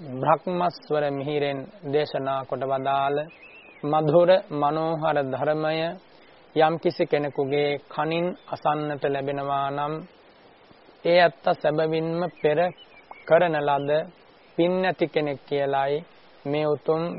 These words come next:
ධර්මයේ උගන්වන්නේ. බුදුරජාණන් වහන්සේ දෙවියන් සහිත ලෝකය අවබෝධ කරගෙන,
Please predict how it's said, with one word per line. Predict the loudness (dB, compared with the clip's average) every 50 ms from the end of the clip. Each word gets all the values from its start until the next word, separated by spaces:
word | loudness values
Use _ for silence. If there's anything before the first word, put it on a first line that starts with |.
| -6 -6
ධර්මයේ | -4 -2 0 0 0 0 0 -2 -4 -4 -4 -6 -6 -4
උගන්වන්නේ. | -4 -2 0 0 -2 -2 -2 -2 -2 -2 -2 -6 -8 -10 -12 -14 -18 -20 -20 -20 -20 _ -20 -20 -20 _ -10 _
බුදුරජාණන් | 0 4 4 6 4 4 4 2 2 2 0 0 0 -2 -2 -2 -4
වහන්සේ | -4 -4 -4 -4 -4 -4 -6 -6 -4 0 2 2 2 0 -2 -6 -16 -20 -20 -20 -20 -20 -6 2
දෙවියන් | 4 4 4 6 4 4 4 2 0
සහිත | -2 2 2 2 2 2 0 -2 -2
ලෝකය | 0 0 2 2 2 2 0 0 0 -2 0 2 2 0 0 -4 -4
අවබෝධ | -2 0 2 2 0 2 0 0 0 0 -2 -2 -4 -4
කරගෙන, | -2 -2 -2 -2 -2 -2 -2 -2 -2 -4